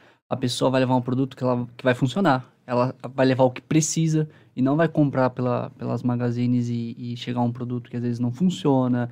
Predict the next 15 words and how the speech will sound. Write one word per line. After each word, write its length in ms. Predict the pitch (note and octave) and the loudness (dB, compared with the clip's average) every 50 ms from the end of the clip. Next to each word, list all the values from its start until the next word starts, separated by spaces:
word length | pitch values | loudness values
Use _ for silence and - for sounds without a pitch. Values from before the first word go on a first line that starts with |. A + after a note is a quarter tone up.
| - - - - _ _ _ | -8 -16 -20 -20 _ _ _
que 220 | - C3 B2 A#2+ A#2+ | -8 -4 -4 -2 0
não 200 | A#2+ A#2+ A#2+ A#2+ | 2 2 4 4
é 80 | B2 A#2+ | 4 4
o 80 | A#2 A#2+ | 4 2
adequado, 440 | A#2 B2 B2 A#2+ - A2+ A2+ A#2+ - | 2 0 -2 -2 0 0 -2 -2 -4
adequado 440 | - A#2+ B2 A#2+ A#2 - A#2 A2+ A#2 | -4 -4 -2 -2 -2 0 -2 -2 -2
pro 120 | - A#2+ | -4 -6
produto. 440 | A#2+ - E3+ E3+ D#3 D3+ C#3+ C#3 - - | -4 0 0 2 2 2 2 0 0 -4
Porque 220 | - B2+ - E3+ | -10 0 4 6
eu 60 | G3 | 6
já 140 | G#3 G#3+ G#3 | 6 6 4
tive 200 | - - E3 D3+ | 0 0 -2 -4
a 40 | D3 | -4
experiência 420 | - - - C#3 C3+ B2 B2 C3 | -4 -2 -2 0 0 0 -2 -6
de, 400 | B2+ B2+ B2 B2 A#2+ A#2+ A#2+ A2+ | -10 -8 -6 -6 -6 -6 -8 -10